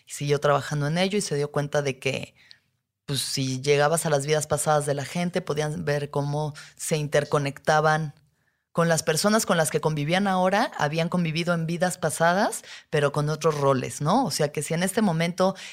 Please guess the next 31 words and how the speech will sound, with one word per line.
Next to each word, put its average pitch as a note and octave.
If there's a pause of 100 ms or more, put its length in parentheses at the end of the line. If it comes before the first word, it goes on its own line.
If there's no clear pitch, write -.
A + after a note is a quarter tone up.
(260)
él D#3+
era D#3
el D3
terapeuta D3+
de D3
esta D#3
paciente, F3+ (200)
en D3+
otra E3
vida F3
había C#3+
sido C#3+ (140)
su -
esposo, F#3
o D3+
su C#3+
hijo, E3
o D3
su C3+ (120)
maestro, E3+ (500)
Y B2
así, C3+
¿no? A3+ (120)
O D3+
sea, D3
venimos D#3
como D3
en D3
grupos F#3+
de C#3+
almas, C#3